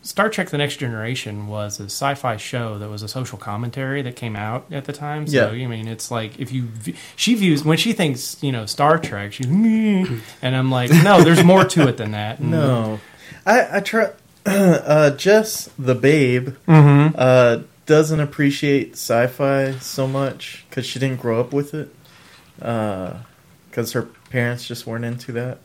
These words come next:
Speaker 1: Yeah.
Speaker 2: And mine weren't either, but I guess, I don't know why.
Speaker 1: See,
Speaker 2: I
Speaker 1: my dad watched the original Star Trek, and, and, but he also, like, watched mash and all that kind of stuff, and I didn't like the original Star Trek that much.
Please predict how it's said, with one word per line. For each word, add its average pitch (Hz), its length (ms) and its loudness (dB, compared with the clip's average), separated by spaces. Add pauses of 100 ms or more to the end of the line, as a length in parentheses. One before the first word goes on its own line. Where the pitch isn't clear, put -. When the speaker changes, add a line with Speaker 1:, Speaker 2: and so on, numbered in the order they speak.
(100)
Speaker 1:
Yeah. 110 340 -6 (120)
Speaker 2:
And 131 120 -4
mine 175 220 0
weren't 117 220 -4
either, 113 280 -4
but 95 360 -8
I 110 60 -10
guess, 117 360 -8 (120)
I 113 60 -4
don't 113 140 -6
know 107 100 -10
why. 107 320 -12 (220)
Speaker 1:
See, - 120 -2
Speaker 2:
I 175 40 4
Speaker 1:
my 170 120 6
dad 147 280 0
watched 123 300 -4
the 120 100 -6
original 127 380 -6
Star 110 240 -6
Trek, 107 320 -10
and, 107 340 -8
and, 110 420 -8
but 127 120 -2
he 123 40 0
also, 117 220 -6
like, 107 200 -8
watched 107 260 -10
mash 101 420 -8
and 113 80 -10
all 104 100 -6
that 127 100 -10
kind 113 120 -8
of 104 60 -14
stuff, 104 240 -12
and 104 320 -12
I 110 200 -8 (420)
didn't 147 220 -2
like 117 260 -4
the 127 80 -6
original 135 320 -6
Star 147 200 -10
Trek 151 220 -14
that 165 140 -12
much. 151 280 -12